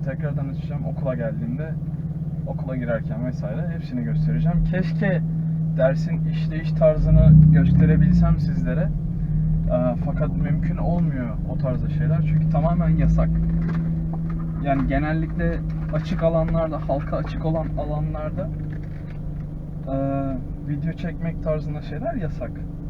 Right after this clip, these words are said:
O yüzden asla ve asla, e, video çekemiyorum. Ama, e, markete falan gittiğim zaman çaktırmadan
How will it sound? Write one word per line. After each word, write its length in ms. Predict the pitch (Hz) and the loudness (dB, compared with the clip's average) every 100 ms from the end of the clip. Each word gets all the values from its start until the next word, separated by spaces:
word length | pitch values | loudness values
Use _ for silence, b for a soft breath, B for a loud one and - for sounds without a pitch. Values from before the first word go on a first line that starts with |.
| - | -6
O 80 | 147 | -6
yüzden 360 | 151 151 165 170 143 - - - - | -6 -4 -4 -4 -6 -8 -8 -8 -6
asla 460 | 143 156 - 160 151 | -4 -4 -4 -2 -2
ve 80 | 135 | -2
asla, 480 | 156 - 165 170 170 - - | -4 -4 -4 -4 -4 -6 -4
e, 440 | 135 180 - - | -2 0 0 2
video 360 | - 160 - 165 113 - - 180 | 4 4 6 6 8 6 6 4
çekemiyorum. 540 | - 175 156 - 160 - - | 4 4 4 4 2 2 2
Ama, 160 | 170 196 | 2 2
e, 800 | 165 160 165 160 160 - - 139 143 143 143 - - - - - 139 | 2 0 0 0 0 -2 -2 -2 -2 -2 -4 -6 -8 -8 -8 -4 0
markete 640 | 135 - 165 180 185 180 175 - - - - | 0 0 -2 0 0 0 -2 0 2 2 2
falan 300 | 185 196 185 | 2 4 4
gittiğim 400 | 170 - 208 196 | 2 0 0 2
zaman 300 | 175 196 180 170 170 175 170 170 170 170 - - - - - | 2 2 0 -4 -6 -4 -4 -4 -4 -4 -2 0 0 -2 -2
çaktırmadan 680 | - 160 175 202 185 175 165 | 0 0 0 2 2 2 2